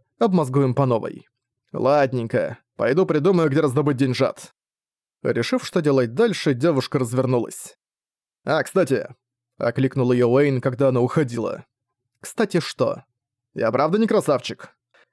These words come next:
Ниним секунду простояла на выходе, а затем пальцами снова натянула себе на лице улыбку. «Ваше Высочество неотразимо прекрасный обыкновенный парень». С незапамятных времён ничто не могло спасти от сплетен,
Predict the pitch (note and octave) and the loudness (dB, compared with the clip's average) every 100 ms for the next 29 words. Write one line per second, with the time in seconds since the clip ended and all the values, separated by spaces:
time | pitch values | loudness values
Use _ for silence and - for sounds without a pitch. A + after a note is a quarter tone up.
0 | _ _ B2+ G3+ C4 - C#3 B3+ A3 D3+ | _ _ 0 2 0 -2 -2 2 2 0
1 | B2+ - C#3 D#3 C3+ A#2 D#3 - C#3+ C3 | -2 -2 0 2 2 2 -2 -2 0 4
2 | C3 A2+ - C4 G#3+ C3 D3+ A#2 F3 G3 | 2 2 -6 -4 -2 0 -2 0 0 0
3 | - B2+ A#2 B3+ G#3+ C#3 B2 F3 E3 C3 | 0 -2 -2 -2 0 0 2 2 2 2
4 | B2+ D3 C3+ A#2+ - C#3+ B2 B2 - - | 0 0 0 0 0 2 4 2 -2 -6
5 | F#2 - _ _ _ _ _ _ _ C3 | -6 -8 _ _ _ _ _ _ _ -2
6 | B2+ A#2+ C3 A#2 - E3 - G3 D3 C3+ | 0 -2 -2 -4 -2 -2 -2 -4 0 0
7 | A#2+ A#2+ A#2 C#3+ C3+ - - A#2+ B2 D3+ | 2 0 0 2 0 -2 -2 -2 0 0
8 | D3+ F#3+ G#3 B2 A#2+ B2+ C#3+ A#2 B1+ B1 | 0 0 2 2 2 0 0 -2 -4 -16
9 | _ _ _ _ _ _ _ _ _ _ | _ _ _ _ _ _ _ _ _ _
10 | _ _ _ _ - B2+ B2 D3 B3+ A#3 | _ _ _ _ -6 -2 0 0 0 0
11 | F3 C#3+ - C3 G#3 G3 B2+ A#2 - C4+ | 0 -2 0 2 4 2 2 -2 -2 0
12 | E3+ C3 D#3 - B2+ - C3 - - G#3+ | 0 2 0 0 -2 0 -2 -2 -4 -4
13 | G#3 C#3+ A#2+ | 0 0 -2